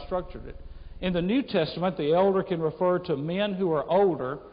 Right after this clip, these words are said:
Sometimes the Scripture refers to a man because of his age, or it can refer to an office. The word came to indicate leadership. The book of Acts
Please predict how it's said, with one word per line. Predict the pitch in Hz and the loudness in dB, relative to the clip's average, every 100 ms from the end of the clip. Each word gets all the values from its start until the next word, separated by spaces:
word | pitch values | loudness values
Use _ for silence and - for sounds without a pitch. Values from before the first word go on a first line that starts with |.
| - - - | -20 -14 -2
Sometimes | 190 185 180 156 160 131 | -2 0 -2 -2 -4 -8
the | 147 | -12
Scripture | - 196 190 165 | -2 -2 0 -4
refers | 147 165 160 - | -2 0 0 0
to | 160 | -4
a | 131 | -4
man | 143 151 156 | -4 -4 -4
because | 139 151 131 | -6 -6 -6
of | |
his | 127 120 | -8 -2
age, | 180 196 151 151 156 - - - - | 0 0 -2 -6 -10 -16 -20 -20 -10
or | - 185 | 0 2
it | 180 | 2
can | - 180 170 | -2 -4 -2
refer | 151 - 143 | -4 0 -2
to | 143 160 | 0 -2
an | 139 | 0
office. | 165 190 - 113 - | 2 2 0 -8 -8
The | 131 | -6
word | 147 170 156 | 0 0 0
came | - 180 185 | -6 -6 -6
to | 139 | -6
indicate | 135 123 143 123 123 - - - - - | -6 -6 -4 -6 -6 -12 -16 -16 -16 -6
leadership. | 151 170 139 - 58 - - - - - - - - | -2 -2 -2 -6 -10 -10 -14 -14 -16 -16 -14 -14 -14
The | - | -2
book | 151 233 | 2 4
of | 202 | 6
Acts | 196 175 156 - | 6 6 2 -4